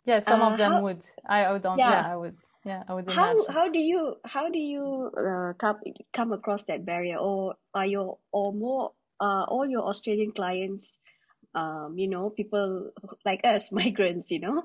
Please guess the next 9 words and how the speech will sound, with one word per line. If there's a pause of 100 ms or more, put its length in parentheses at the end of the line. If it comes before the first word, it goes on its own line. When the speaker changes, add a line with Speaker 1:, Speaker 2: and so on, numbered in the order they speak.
Speaker 1:
Yeah,
so
to
be
honest
with
you,
I (120)
haven't